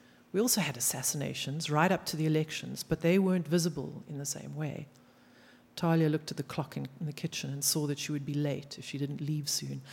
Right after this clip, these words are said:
"I suppose what I'm trying to say is, how do I resist looking for an event to hang things on?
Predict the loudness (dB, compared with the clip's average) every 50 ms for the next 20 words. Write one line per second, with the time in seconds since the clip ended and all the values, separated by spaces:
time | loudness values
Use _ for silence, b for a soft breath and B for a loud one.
0 | B B B B B 2 4 4 6 8 10 10 10 8 8 6 6 4 4 2
1 | 2 2 4 4 4 4 4 4 4 4 4 4 4 2 2 4 6 6 6 4
2 | 4 4 4 6 6 6 6 6 6 8 8 8 8 6 4 2 2 4 4 4
3 | 4 4 2 0 0 0 0 -2 -2 0 0 0 0 -2 -2 -4 -4 -4 -6 -6
4 | -6 -4 -4 -4 -2 -2 -2 -2 -4 -6 -6 -8 -8 -8 -8 -6 -2 -2 -2 -2
5 | -4 -8 -8 -8 -10 -14